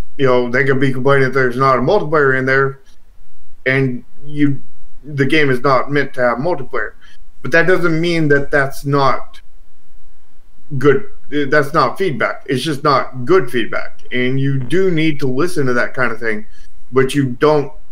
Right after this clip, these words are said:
necessarily need to act on it, you know, because you don't act on all feedback. You act on the feedback that you feel is right for your game, and you have to make that decision yourself as a game designer.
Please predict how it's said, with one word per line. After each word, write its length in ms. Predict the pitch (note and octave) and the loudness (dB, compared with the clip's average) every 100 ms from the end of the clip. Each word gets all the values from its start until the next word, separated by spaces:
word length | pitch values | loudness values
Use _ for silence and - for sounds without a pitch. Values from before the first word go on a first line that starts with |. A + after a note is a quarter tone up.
| - - | -6 -2
necessarily 680 | C#3+ C3+ C3 D#3 D3+ D3 | 0 0 0 2 4 4
need 160 | C#3+ B2+ | 2 2
to 100 | C3+ | 2
act 300 | C#3 C3+ A#2 | 2 0 -2
on 180 | G2 F#2+ | -2 -2
it, 80 | - - | -4 -4
you 140 | C3 B2 | -2 0
know, 320 | A#2 A2+ G#2+ - - | 2 0 -2 -2 -2
because 460 | B2+ C#3+ B2+ A#2+ - - - - - - - - - - - - - | -2 0 0 0 -4 -8 -8 -6 -6 -4 -2 -2 -2 -2 -2 -2 0
you 200 | D3 C#3+ | 2 4
don't 560 | F#3 G3 F#3+ D3 E3+ - | 4 2 0 -2 -4 -2
act 460 | D3+ F3 - - - | 0 2 0 -4 -2
on 240 | D3+ C#3 C#3 | 0 2 2
all 260 | C#3+ B2+ | 2 0
feedback. 520 | - F3+ A#2+ A#2+ A2 | 2 0 2 -2 -2
You 180 | C#3+ C#3 | -2 0
act 280 | D3 D#3+ E3 | 2 0 0
on 160 | D#3+ D3 | 0 0
the 100 | C3+ | 0
feedback 560 | D#3 C#3 C#3 C3+ - | 0 2 0 0 0
that 360 | C3+ C3+ C#3 C#3 - - - | 0 2 0 -2 -6 -4 -4
you 280 | C3+ D3 D#3 | -2 0 0
feel 260 | E3 D#3 C#3 | 2 4 4
is 140 | A#2+ | 2
right 360 | B2+ E3 C#3+ - | 2 2 2 0
for 160 | C3 | 2
your 160 | B2 B2 | 2 2
game, 280 | E3 C#3+ A#2 | 0 0 0
and 100 | A#2 | 0
you 140 | D3 | 2
have 160 | D3 C3+ | 2 0
to 40 | C3+ | -2
make 220 | C#3 C3 | -2 0
that 260 | C#3+ B2+ | 0 -2
decision 460 | B2 A#2 C#3 A#2+ A#2+ | -6 -6 -4 -2 -2
yourself 520 | A2+ - F#3+ E3 - | -2 0 2 2 2
as 280 | C#3+ C#3+ C3+ | 2 2 2
a 60 | B2 | 0
game 320 | C#3 E3+ C#3+ | 0 0 0
designer. 500 | B2 - G#2 G2 | 0 0 2 0